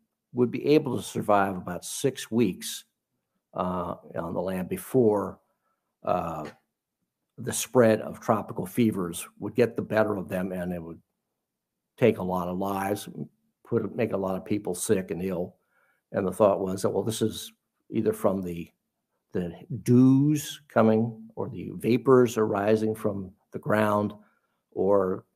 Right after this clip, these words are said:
it was heavily associated with the rainy season.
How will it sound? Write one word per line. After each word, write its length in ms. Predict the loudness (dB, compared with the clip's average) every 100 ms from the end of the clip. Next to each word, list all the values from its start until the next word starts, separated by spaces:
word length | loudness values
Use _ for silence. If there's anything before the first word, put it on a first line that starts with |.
| _ _ _ _ _ _ _ -6
it 40 |
was 140 | -4
heavily 320 | 0 0 2 -2
associated 540 | 2 2 4 2 0
with 220 | -2 -6
the 180 | -6 -8 -8
rainy 560 | -6 -2 2 6 4 4
season. 760 | 0 2 2 4 2 0 -6